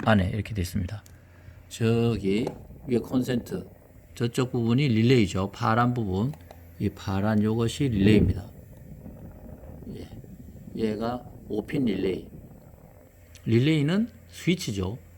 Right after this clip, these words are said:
전기적으로 작동하는 스위치. 그 다음에 얘는 아두이노 우노고, 그 다음에 얘는 오 볼트, 어, 휴대폰 충전기라고 보시면 됩니다. 이백이십 볼트를 받아서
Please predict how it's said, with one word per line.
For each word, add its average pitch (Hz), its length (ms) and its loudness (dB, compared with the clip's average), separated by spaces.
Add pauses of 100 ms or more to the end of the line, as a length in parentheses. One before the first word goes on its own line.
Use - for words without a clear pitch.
(120)
전기적으로 123 680 2
작동하는 107 480 -2
스위치. - 460 -8 (1400)
그 - 80 -14
다음에 117 480 -4 (260)
얘는 123 540 -2 (600)
아두이노 107 480 0
우노고, 117 600 -2 (920)
그 - 60 -20
다음에 113 460 -2 (380)
얘는 131 460 0
오 95 160 -2
볼트, 110 440 -2 (600)
어, 92 200 -2 (160)
휴대폰 165 360 -4
충전기라고 127 560 -2
보시면 113 260 -2
됩니다. 98 280 -2
이백이십 110 440 0
볼트를 123 300 -4
받아서 107 560 -2